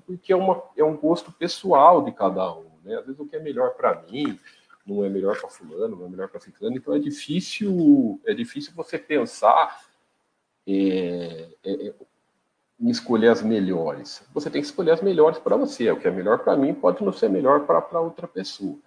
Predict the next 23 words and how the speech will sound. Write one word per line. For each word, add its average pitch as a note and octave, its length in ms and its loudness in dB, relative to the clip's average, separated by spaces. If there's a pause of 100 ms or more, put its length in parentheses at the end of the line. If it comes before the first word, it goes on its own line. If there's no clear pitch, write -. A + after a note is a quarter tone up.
(600)
Então, B2 560 2
é A#2 300 4
por C#3+ 360 -4
isso G3 140 -4
que - 80 -4
nós E3+ 240 2
falamos, G2+ 260 4
diversifiquem F3+ 720 -4
bastante, B2+ 800 0 (260)
né? B2 140 -12
Porque - 240 -16
se - 80 -16
você F3+ 160 -6
tiver D3+ 280 2
uma C#3 180 4
carteira G#2+ 480 0
bem F#2 180 -8
diversificada, A2+ 1000 2
aí, G#2 360 0
em E2 80 -8
pelo G#2+ 380 0
menos A2 500 0
vinte A#2 720 -8